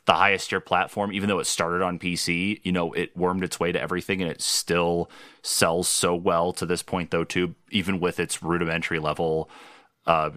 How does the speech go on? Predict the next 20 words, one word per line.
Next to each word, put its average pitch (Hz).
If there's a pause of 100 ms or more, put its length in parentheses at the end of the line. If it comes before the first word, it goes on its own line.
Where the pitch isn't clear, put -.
(140)
gameplay 95
on 87
it, 90
though, 82
too. 92 (320)
GoldenEye 131
sixty-four 101
at 82
the -
point 90
in 80
time, 98 (520)
you 95
know, 85
was 92
accessible 90
for 95
the 87
fact -
that, 82